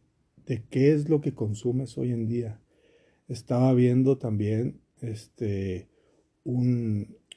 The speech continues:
un documental, bueno, no un documental, más bien una serie de, de Kevin Hart, el co-, el comediante,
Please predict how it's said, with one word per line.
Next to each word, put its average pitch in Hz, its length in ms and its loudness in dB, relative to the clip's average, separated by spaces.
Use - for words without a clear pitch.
un 127 160 0
documental, 120 800 0
bueno, 120 200 -2
no 147 160 4
un 147 60 4
documental, 113 520 0
más 113 180 -2
bien 120 240 2
una 127 160 2
serie 120 400 2
de, 98 320 0
de 98 220 -8
Kevin 123 320 2
Hart, 120 280 -4
el 110 100 -4
co-, 104 140 -6
el 107 60 -8
comediante, 110 600 -4